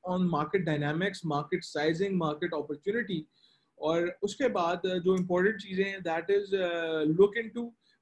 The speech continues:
अ, कि उसका business structure आप क्या बनाना चाहते हो। ठीक है, business structure कुछ भी, कोई business आज इस तरह का नहीं है मेरे ख्याल से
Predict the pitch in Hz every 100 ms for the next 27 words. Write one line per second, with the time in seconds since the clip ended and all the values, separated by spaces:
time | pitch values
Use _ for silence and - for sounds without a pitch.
0 | - 139 143 143 - - 190 220 165 175
1 | 208 196 - 190 214 202 - 160 156 175
2 | 170 - 151 151 143 139 131 - - _
3 | 226 233 233 190 196 208 196 190 208 190
4 | 220 196 214 226 220 202 208 208 208 190
5 | 175 190 190 190 185 190 190 185 180 160
6 | 160 180